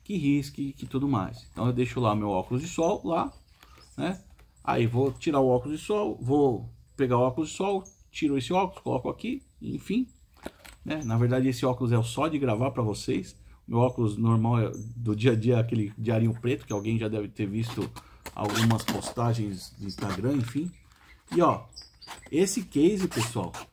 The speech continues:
tem, sei lá, por baixo quinze anos. Por baixo quinze anos. Esse é um, um balist-, chamava Ballistic Case da, da Oakley,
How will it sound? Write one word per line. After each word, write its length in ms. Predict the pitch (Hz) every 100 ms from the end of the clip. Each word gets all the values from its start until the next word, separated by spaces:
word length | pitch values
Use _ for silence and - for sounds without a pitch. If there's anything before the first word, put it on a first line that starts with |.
| _ - _ _ -
tem, 180 | 135 143
sei 220 | - 185
lá, 360 | 175 123 98 - - _ _ _ _ _ _ _ _ _ _ _ _ _
por 220 | 220 240
baixo 440 | 151 185 208 - 135
quinze 360 | 165 180 196
anos. 380 | 143 - - - - - - - _ _ - - - -
Por 180 | - 196
baixo 300 | 147 151 -
quinze 300 | - 170 175
anos. 280 | 101 110 - _ _
Esse 100 | -
é 20 |
um, 300 | 120 110 92 -
um 320 | 113 117 - 110
balist-, 460 | 117 127 123 - - - -
chamava 420 | 127 131 135 151
Ballistic 540 | 135 147 165 - 180
Case 400 | - 135 151 139
da, 760 | 117 104 101 101 92 78 62 - - _ - _ _ _ - _ - - - _ - - - - - _ _ _
da 160 | 120 110
Oakley, 420 | 123 170 - 175